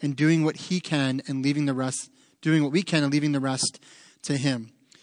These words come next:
So to trust in the Lord and this idea of slowing down, it's, "Lord, you know what? I can't fix everything. I can't get it all done." Some personalities and some people struggle with this.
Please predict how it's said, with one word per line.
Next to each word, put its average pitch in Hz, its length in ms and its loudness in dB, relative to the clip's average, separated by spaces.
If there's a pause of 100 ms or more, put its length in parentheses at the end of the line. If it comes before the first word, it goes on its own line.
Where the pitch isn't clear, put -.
(160)
So - 160 0
to 143 80 -2
trust - 340 4
in 208 80 2
the 196 80 6
Lord 170 300 6
and 143 80 0
this 143 100 0
idea 160 180 4
of 143 80 -2
slowing 160 380 2
down, 143 380 0 (260)
it's, 160 240 0 (180)
"Lord, 165 220 4
you 151 60 0
know 160 120 4
what? 170 220 6
I 165 80 0
can't 180 320 -2
fix - 260 -2
everything. 160 300 0
I 151 80 0
can't 175 240 0
get 165 140 2
it 160 60 2
all 151 140 4
done." 131 300 -2 (920)
Some 165 280 2
personalities 175 600 2
and 156 100 -2
some 160 160 0
people 160 260 -4
struggle 147 540 0
with 127 160 -6
this. - 320 -12